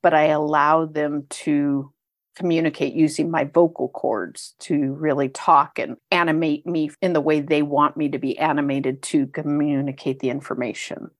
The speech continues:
So that's more of a channel, because me, Karen, kind of just really steps out and sits on my shoulder and allows that to come through. And as a medium, I connect to that and I become the translator of the information from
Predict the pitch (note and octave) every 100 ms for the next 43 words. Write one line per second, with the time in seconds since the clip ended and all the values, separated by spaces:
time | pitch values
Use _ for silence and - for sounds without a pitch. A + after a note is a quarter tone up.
0 | _ - F3 C#3+ D3+ D#3+ - - E3+ D#3
1 | D3 C#3+ C#3 - D#3 C#3 D3 C#3 C3 -
2 | C3+ - C#3+ C#3+ C#3 C3+ - D3 C3+ B2+
3 | B2 - C3 C3+ A#2+ A#2+ - C#3+ B2+ B2+
4 | - - C#3+ C#3+ D3 B2+ A#2+ - - -
5 | C3+ - B2+ A#2 B2+ - B2+ B2 A2 D#2+
6 | - D#3 C#3 D#3 C#3 C3+ C3 - - C3
7 | - - - - C#3+ - C3+ - - -
8 | - _ - D3 C#3 C3+ C#3+ F3+ G#3 D#3
9 | B2+ C3+ E3 F#3+ _ _ _ _ _ F#3
10 | E3 - C#3 D3+ F3 - - D#3 C#3+ C3
11 | - _ _ _ D#3 D#3 D3+ D3 - D3+
12 | C3+ D3+ - - F3 F3 F3+ - D3 C#3
13 | C#3 C#3 D#3 C#3+ C#3+ C#3+ C#3+ - C#3 D3+
14 | D3+ D3+ - C3+ C3+ C#3 - D3+ D3+ D3
15 | D3+